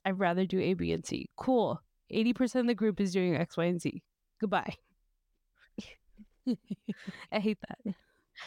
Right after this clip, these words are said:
Do you think midweek trips or just weekend trips for girls' trips are the best?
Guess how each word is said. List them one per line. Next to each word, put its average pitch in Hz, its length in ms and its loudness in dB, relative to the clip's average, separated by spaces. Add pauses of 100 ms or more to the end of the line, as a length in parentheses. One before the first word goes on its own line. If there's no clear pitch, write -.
(1040)
Do 233 120 2
you 233 200 4
think 226 360 0
midweek 196 720 2
trips - 480 -2
or 214 100 2
just 190 360 -2
weekend - 340 -4
trips - 320 -8
for 202 160 -2
girls' - 460 -6
trips - 340 -6
are 185 60 0
the 190 80 -2
best? - 420 -6